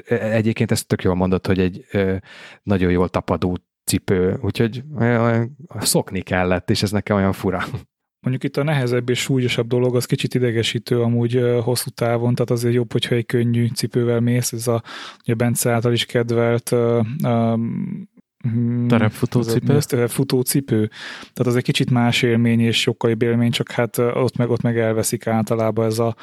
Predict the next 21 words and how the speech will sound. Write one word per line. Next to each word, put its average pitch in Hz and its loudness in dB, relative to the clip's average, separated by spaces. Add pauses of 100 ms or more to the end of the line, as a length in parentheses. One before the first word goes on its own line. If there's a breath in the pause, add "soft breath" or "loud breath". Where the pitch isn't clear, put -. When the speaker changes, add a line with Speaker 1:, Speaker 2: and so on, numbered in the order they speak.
(340 loud breath)
Speaker 2:
bokáig 110 0
bemész 110 2
a 113 0
vízbe, 110 0
ha 107 2
úgy 110 2
van, 117 2
vagy 107 0
a 107 2
vizes 110 0
fűbe, 113 0
ha 113 2
úgy 110 0
van, 113 2
tehát 110 -4
azért 110 -2 (200)
valamit 110 -2
valamiért 107 2
nyilván. 107 0 (460)
Speaker 1:
Ja, 95 -2 (120)
viszont 120 -2